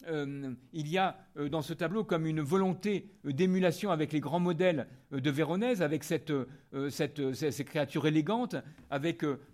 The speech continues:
ce fond de paysage, avec cette articulation, euh, très savante dans lequel, euh, on trouve des animaux, on trouve des accou-, des, des créatures, euh, des, des personnages vêtus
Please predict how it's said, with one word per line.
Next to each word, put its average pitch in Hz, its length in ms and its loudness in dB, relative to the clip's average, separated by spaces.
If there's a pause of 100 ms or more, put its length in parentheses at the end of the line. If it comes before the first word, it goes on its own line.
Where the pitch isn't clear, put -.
(120)
ce 160 180 -4
fond 175 200 -4
de 165 80 0
paysage, 170 520 -2
avec 156 160 -2
cette - 220 -8
articulation, 165 800 -6 (300)
euh, 147 80 -6
très 170 160 -4
savante 170 380 0
dans 156 80 0
lequel, 151 380 0
euh, 123 100 0 (260)
on 147 100 -6
trouve 156 200 -4
des 147 160 2
animaux, 185 340 2
on 214 60 2
trouve 160 180 -4
des 147 140 -2
accou-, 156 320 -6
des, 147 200 -4
des 139 160 -2
créatures, 165 600 -4 (280)
euh, 147 60 -8
des, 143 140 -2
des 143 120 -4
personnages 160 440 -4
vêtus 147 460 -2